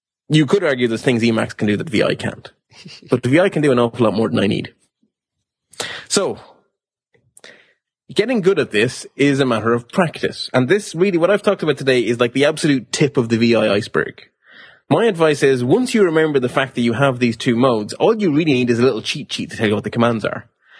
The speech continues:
And so you'll see that there's a little link to a page at the bottom here,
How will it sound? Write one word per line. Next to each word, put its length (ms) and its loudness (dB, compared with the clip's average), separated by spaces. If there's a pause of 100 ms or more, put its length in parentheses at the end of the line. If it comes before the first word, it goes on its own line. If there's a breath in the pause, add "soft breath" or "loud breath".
(160 soft breath)
And 160 0
so 340 2
you'll 180 2
see 240 0
that 220 -2
there's 220 2
a 60 2
little 260 4
link 300 -4
to 140 2
a 40 -2
page 380 0
at 80 2
the 80 -4
bottom 280 0
here, 340 0